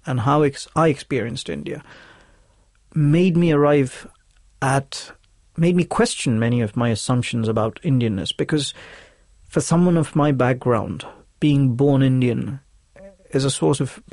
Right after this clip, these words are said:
being Indian is a source of tremendous pride. Um, you think of India as this exceptional entity. But for him, India meant none of those things. And it forced me to reckon with my own understanding of India.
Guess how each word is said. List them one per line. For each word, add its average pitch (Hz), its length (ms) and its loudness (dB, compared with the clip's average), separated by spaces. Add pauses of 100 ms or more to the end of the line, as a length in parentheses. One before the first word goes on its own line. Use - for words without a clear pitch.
(140)
being 180 220 4
Indian 165 260 4
is 117 100 0
a 117 60 -2
source 131 280 -4
of 123 140 -6
tremendous 127 460 0
pride. - 480 -6 (640)
Um, 120 420 -4 (120)
you 143 140 0
think 151 220 0
of 131 120 2
India 135 260 2
as 117 100 -2
this 127 160 -4
exceptional - 800 -2
entity. - 420 -4 (760)
But - 160 -6
for 147 120 0
him, 135 380 2 (160)
India 143 340 2
meant 135 300 0
none 135 180 2
of 135 120 -2
those 127 220 -6
things. - 360 -10 (640)
And 135 120 0
it 139 120 -2
forced - 440 0
me 139 140 2
to 135 100 -6
reckon 127 380 0
with 120 180 -2
my 123 180 0
own 123 160 4
understanding 120 540 0
of 113 80 -2
India. 120 400 -4